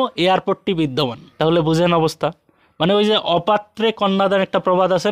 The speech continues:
না, মানে অযোগ্য লোকদের হাতে যদি সম্পদ কুক্ষিগত হয়ে যায় তাহলে সেই সম্পদ বিনষ্ট হওয়ার, অকার্যকর হওয়ার সম্ভাবনা থাকে। মানে আমাদের লালমনিরহাটের হয়েছে সেরকম। এত বড় একটা এয়ারপোর্ট, এক হাজার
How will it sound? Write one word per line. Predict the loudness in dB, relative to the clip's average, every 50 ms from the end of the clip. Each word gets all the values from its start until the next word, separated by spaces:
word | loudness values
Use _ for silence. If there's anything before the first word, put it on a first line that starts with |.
| 0 0
না, | 0 0 0 0
মানে | 0 0 0 0 0
অযোগ্য | 0 0 0 -2 -2 0 0 0 0
লোকদের | 0 0 0 0 2 0
হাতে | 0 0 -2 -2 -2
যদি | 0 0 -2 0 0
সম্পদ | -2 -2 -2 -2 -2 -2 -2 -2 -8 -16 _ -6
কুক্ষিগত | -6 -6 -6 -4 -4 -2 0 0 0 2 2 2
হয়ে | 2 2 2
যায় | 0 0 0 0
তাহলে | 0 2 2 0 0 -2
সেই | -4 -2 -2
সম্পদ | -2 -4 -2 -4 -6 -6 -6 _ -2 0
বিনষ্ট | 2 2 2 0 -2 -2 _ 0 0 2
হওয়ার, | 2 2 0 -2 -4 -4 -4 -4
অকার্যকর | -2 0 -2 -2 0 -2 -2 0 0 2 2 4
হওয়ার | 2 2 0 0
সম্ভাবনা | -2 0 0 0 0 0 0 -2 -4
থাকে। | -6 -10 -12 -8 _
মানে | -2 0 2
আমাদের | 2 2 2 2 2
লালমনিরহাটের | 2 2 2 0 0 0 2 2 0 0 0 0 0 2
হয়েছে | 0 0 0 -2 -4 -2
সেরকম। | 0 0 0 0 -2 -6 -14 -14 -10 _ -4 -4
এত | 0 0 0 0
বড় | 2 2 0 0
একটা | -2 -2 0 0 2
এয়ারপোর্ট, | 2 0 0 -2 -2 0 0 0 -2 -6 _ _ _ _ -4 -4
এক | -2 0 0
হাজার | 0 2 0